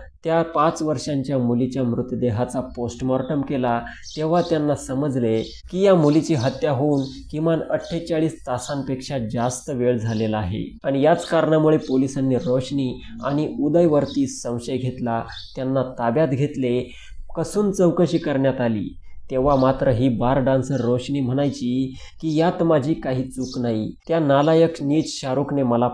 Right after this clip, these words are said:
फसवले आहे, त्यानेच माझ्या मुलीची हत्या केली आहे. परंतु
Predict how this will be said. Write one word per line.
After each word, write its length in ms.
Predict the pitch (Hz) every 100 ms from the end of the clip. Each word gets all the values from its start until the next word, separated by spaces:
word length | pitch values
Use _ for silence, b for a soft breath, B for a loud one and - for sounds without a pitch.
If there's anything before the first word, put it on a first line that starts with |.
| -
फसवले 400 | 123 - 117 110
आहे, 380 | 101 110 107 - B B -
त्यानेच 360 | 117 123 143 131
माझ्या 280 | 120 120
मुलीची 420 | 117 113 113 117 117
हत्या 360 | 107 - 123
केली 280 | 120 120 110
आहे. 460 | 107 107 117 - - B B B
परंतु 640 | 127 131 135 131 120 117